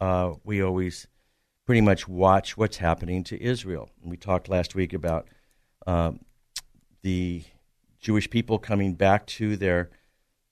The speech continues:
own land, Israel becoming a nation in nineteen forty-eight after,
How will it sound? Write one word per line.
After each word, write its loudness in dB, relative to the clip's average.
own 6
land, 4
Israel 4
becoming 4
a 6
nation 0
in 4
nineteen 2
forty-eight 0
after, -2